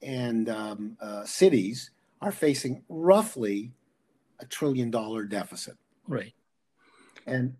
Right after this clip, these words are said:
Speaker 1: unlike the federal government, they can't borrow.
Speaker 2: They have to balance the budget, yeah.
Speaker 1: So they have to cut expenditures right now.
Speaker 2: Mm.
Speaker 1: And you have to ask yourself, do you think that's a good idea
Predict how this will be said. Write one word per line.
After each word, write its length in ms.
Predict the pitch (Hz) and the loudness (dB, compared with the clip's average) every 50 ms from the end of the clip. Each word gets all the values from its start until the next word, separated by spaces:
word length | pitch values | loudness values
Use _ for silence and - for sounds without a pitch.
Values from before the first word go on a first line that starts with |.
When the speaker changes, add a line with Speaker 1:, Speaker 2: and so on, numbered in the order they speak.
| - | 4
Speaker 1:
unlike 320 | 156 196 226 254 240 202 - | 6 8 10 10 8 6 4
the 80 | 147 | 0
federal 260 | - 160 147 135 131 | 0 2 2 2 4
government, 440 | 127 147 175 196 190 151 135 127 123 | 6 6 6 6 6 4 2 2 2
they 120 | 139 143 143 | 2 0 0
can't 320 | 143 - 151 135 131 117 | 0 0 0 0 0 0
borrow. 360 | 120 123 110 90 78 - - _ _ _ _ _ _ - - - - - - | 0 0 0 0 -2 -6 -10 _ _ _ _ _ _ -14 -14 -14 -14 -6 -2
Speaker 2:
They 120 | 117 110 110 | 0 2 4
have 100 | 113 110 | 2 2
to 40 | 107 | 4
balance 320 | 101 110 110 107 110 107 | 4 4 4 4 4 0
the 80 | - 117 | 0 0
budget, 380 | 110 113 120 120 107 107 - - | 2 0 0 0 -4 -8 -2 2
yeah. 200 | 120 113 113 104 - _ _ _ _ _ _ _ - - _ _ _ | 2 2 2 0 -6 _ _ _ _ _ _ _ -20 -20 _ _ _
Speaker 1:
So 260 | - - - 165 156 147 | -14 -2 2 4 4 4
they 280 | 135 135 170 202 240 | 8 8 8 8 8
have 280 | 220 202 202 196 196 196 | 8 4 2 0 0 -4
to 60 | - | -8
cut 240 | - - 170 160 151 | -8 -6 -4 -2 -2
expenditures 840 | 139 139 - - 175 185 202 190 147 127 - 135 127 123 117 123 - - | -4 -4 -2 0 0 0 2 0 -4 -6 -6 -6 -6 -6 -8 -10 -16 -20
right 380 | - 98 101 120 143 175 - 262 | -20 -12 -4 0 0 0 2 0
now. 240 | 143 113 98 - - _ _ _ _ 160 | -2 -4 -4 -6 -12 _ _ _ _ 0
Speaker 2:
Mm. 220 | 135 113 98 98 - _ _ _ _ _ _ - - - _ _ _ _ _ - | 0 0 0 -2 -10 _ _ _ _ _ _ -20 -20 -20 _ _ _ _ _ 0
Speaker 1:
And 420 | - 147 143 143 139 143 - - - - | 2 4 4 4 2 0 -4 -8 -14 -12
you 140 | 165 160 170 | -2 0 0
have 100 | 175 165 | 0 0
to 140 | - 180 - | -4 -4 -2
ask 240 | - 180 220 226 - | 0 0 0 0 -2
yourself, 320 | 190 - - 165 135 127 | -4 -2 -2 -2 -2 -2
do 80 | 127 165 | -4 -6
you 80 | 185 214 | -6 -4
think 200 | - - 196 185 | -4 -4 -2 -2
that's 160 | 175 165 - - | -2 -4 -4 -8
a 40 | |
good 320 | 113 - - - 139 160 139 | -12 -12 -2 4 6 8 8
idea 680 | 175 147 135 127 120 135 156 175 147 98 - 98 - | 8 8 6 4 2 2 4 4 4 2 2 -2 -10